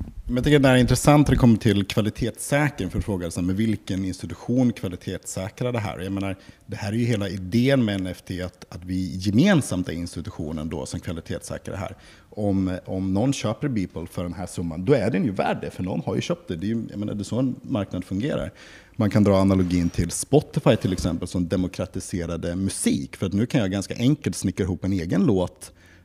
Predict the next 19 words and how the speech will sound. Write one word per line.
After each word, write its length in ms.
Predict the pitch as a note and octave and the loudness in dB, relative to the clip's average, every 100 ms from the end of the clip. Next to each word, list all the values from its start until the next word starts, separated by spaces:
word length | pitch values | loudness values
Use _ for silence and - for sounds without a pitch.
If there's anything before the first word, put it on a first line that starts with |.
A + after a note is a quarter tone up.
| - | -2
lägga 260 | A#2 A2+ | 2 4
ut 80 | F#2+ | 4
den 100 | F#2 | 2
på 80 | G2 | -4
Spotify. 680 | - F#2 - G2 - F2+ F2 | 0 0 0 -2 0 0 2
Sen 160 | - | 6
är 60 | B2 | 8
det 20 | |
upp 140 | C3 - | 8 4
till 100 | G#2+ | 6
mig 340 | A2 C#3+ D#3 | 10 10 10
då 180 | G2+ E2+ | 8 4
och 120 | F#2+ | 2
inte 140 | F2+ | 0
ett 60 | F#2+ | 0
skivbolag 480 | - F2+ E2+ E2+ E2 | 0 0 0 -2 -4
att 100 | E2+ | -2
marknadsföra 680 | F#2+ F2 F2 - D3 F#3 F3 | -2 -2 -8 -2 2 4 4
den. 220 | F3+ | 2